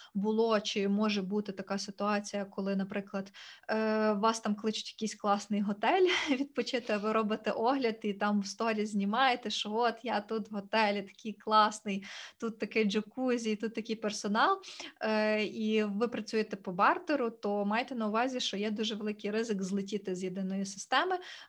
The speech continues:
на загальну, е,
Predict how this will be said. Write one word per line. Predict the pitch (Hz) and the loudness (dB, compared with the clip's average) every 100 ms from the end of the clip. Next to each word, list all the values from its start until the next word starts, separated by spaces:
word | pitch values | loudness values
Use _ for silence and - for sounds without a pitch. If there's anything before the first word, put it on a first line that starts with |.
| - | -2
на | 214 214 208 | 0 2 2
загальну, | 208 196 202 240 302 311 320 - - 233 | 0 -2 2 2 2 -2 -4 -10 -10 -4
е, | 214 214 214 208 208 208 208 | -2 0 0 0 0 0 0